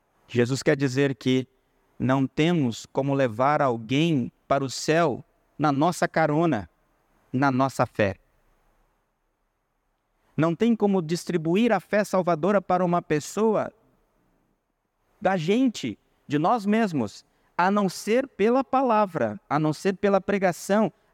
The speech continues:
a não ser pela vida cristã. É isso que Jesus está dizendo. Vão comprar significa vão até os lugares onde esta palavra ela é oferecida e comprem, entre aspas,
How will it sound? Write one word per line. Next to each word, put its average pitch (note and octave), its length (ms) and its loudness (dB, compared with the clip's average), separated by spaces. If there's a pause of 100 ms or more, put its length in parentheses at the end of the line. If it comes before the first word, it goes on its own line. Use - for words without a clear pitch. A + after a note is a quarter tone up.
(140)
a C#3 100 4
não D#3+ 220 0
ser F#3+ 240 -2
pela F#3 320 2 (140)
vida A#3 340 0
cristã. C#3 500 -4 (220)
É A2+ 100 4
isso C#3+ 200 -2
que E3 80 0
Jesus D3 240 -2
está D#3 120 -2
dizendo. A#2 560 -2 (880)
Vão F#3 280 0
comprar D3+ 600 0 (280)
significa C#3+ 880 -2 (800)
vão B3 280 2
até G#3+ 220 0
os F#3 120 -2
lugares D#3+ 720 0 (100)
onde E3 220 2
esta D3 200 -2
palavra C3+ 760 0
ela C3+ 220 2
é C3 80 2
oferecida B2+ 840 -2 (800)
e C3+ 140 0
comprem, C3 760 0 (340)
entre B2 360 0
aspas, A2 600 -2